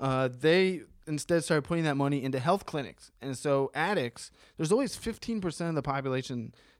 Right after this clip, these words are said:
that is made up of addicts. And you're not gonna get rid of, that was the way it was in the nineteen thirties when alcohol, when they were saying the same thing about alcohol, and that's the way it is now. There's always fifteen percent of the population. So just invest that money, uh, into, like, health clinics and, and health programs and education programs for drug prevention,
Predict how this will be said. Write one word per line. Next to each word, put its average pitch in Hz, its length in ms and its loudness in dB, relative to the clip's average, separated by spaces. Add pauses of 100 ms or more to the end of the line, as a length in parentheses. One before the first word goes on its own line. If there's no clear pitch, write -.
that 131 180 2
is 135 160 4
made 131 180 2
up 127 100 -2
of 120 120 -2
addicts. 120 460 -6 (340)
And 143 200 0
you're 160 80 4
not 160 240 4
gonna 170 160 -2
get 151 140 -2
rid 156 160 -2
of, 139 60 -6
that 139 100 4
was 170 140 2
the 175 40 0
way 165 140 4
it 160 80 2
was 151 220 2
in 143 100 -2
the 135 60 2
nineteen 131 260 -4
thirties 156 420 0
when 120 120 -2
alcohol, 131 560 -2
when 123 100 0
they 120 60 -2
were 110 60 -4
saying 123 200 -8
the 117 60 -8
same 120 160 -10
thing 127 120 -8
about 117 160 -2
alcohol, 123 300 -6
and 123 80 -4
that's 143 140 -6
the 160 60 -6
way 160 140 0
it 151 60 0
is 139 140 -2
now. 147 160 -2
There's 113 160 -6
always 143 180 -4
fifteen 156 300 -10
percent 131 340 -8
of - 380 -20
the 139 80 -2
population. 156 260 2
So 175 100 2
just 196 280 2
invest 190 340 0
that 165 140 2
money, 151 480 0 (580)
uh, 143 380 2 (320)
into, 160 400 0
like, 143 160 2
health 170 260 0
clinics 160 400 -8
and, 139 160 -10
and 139 220 -2
health 165 200 -4
programs 147 440 -4
and 135 100 -2
education 143 480 -4
programs 131 520 -4
for - 120 -4
drug 143 320 0
prevention, 139 680 -2